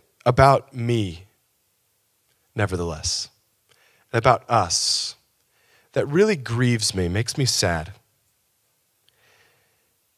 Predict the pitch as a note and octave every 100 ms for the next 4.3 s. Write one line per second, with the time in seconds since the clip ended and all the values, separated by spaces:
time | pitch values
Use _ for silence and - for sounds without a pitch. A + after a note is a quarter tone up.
0 | _ D3+ G3 A3 F#3+ F3+ F3 D#3+ E3 F3+
1 | F#3 F3 - F3+ E3+ E3 D#3+ C3+ A2+ A#2+
2 | A2+ - B2 - - - B2 A2 E2 -
3 | _ _ _ A#2+ G#2+ - - A#2+ A2 G#2+
4 | G2 F2+